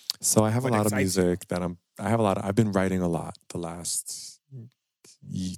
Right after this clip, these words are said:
Speaker 1: well, two years. Um, I haven't put out a lot of music because <sighs>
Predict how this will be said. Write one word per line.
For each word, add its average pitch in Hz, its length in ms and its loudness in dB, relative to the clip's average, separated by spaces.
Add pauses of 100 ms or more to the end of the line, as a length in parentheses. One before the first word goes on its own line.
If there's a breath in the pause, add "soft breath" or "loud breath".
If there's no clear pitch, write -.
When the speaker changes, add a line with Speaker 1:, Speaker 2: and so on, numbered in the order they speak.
(140)
Speaker 1:
well, 95 200 -2
two 104 240 0
years. 92 600 0
Um, 85 400 -8 (760)
I 90 60 -4
haven't 98 240 2
put 98 100 4
out 87 160 0
a - 20 -2
lot 85 220 0
of 85 40 -4
music 87 460 -4
because 85 880 -4 (2000 soft breath)
<sighs> - 20 -20